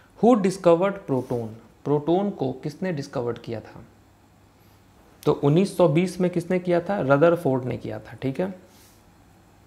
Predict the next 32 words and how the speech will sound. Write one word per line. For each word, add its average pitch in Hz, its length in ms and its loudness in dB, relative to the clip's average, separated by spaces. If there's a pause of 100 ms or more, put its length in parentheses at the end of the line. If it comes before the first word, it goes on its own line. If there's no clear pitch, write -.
(800)
The 156 100 6
slide 185 500 2
mirror 131 420 2 (240)
of 139 180 -2
a 143 160 2
vehicle 127 420 0 (260)
are 139 280 2
of 120 460 -4
which 208 200 -2 (100)
type 127 240 -2
of 143 280 -4
mirror? 107 240 -10 (720)
जो 131 100 2
आप 135 120 4
देखते 131 360 -4
हैं 165 320 -2
वाहन 123 340 -2
में, 143 300 -4 (1120)
आप 120 200 -4
देखिए 127 520 -2
मोटरसाइकिल, 123 720 -4
कार, 120 320 0
ये 120 60 -2
सब 120 160 -6
में, 117 300 -6
वो 151 200 2
किस 220 280 -4
टाइप 156 220 0
का 143 60 -4
मिरर 120 220 -2
होता 110 240 -10
है? 110 120 -16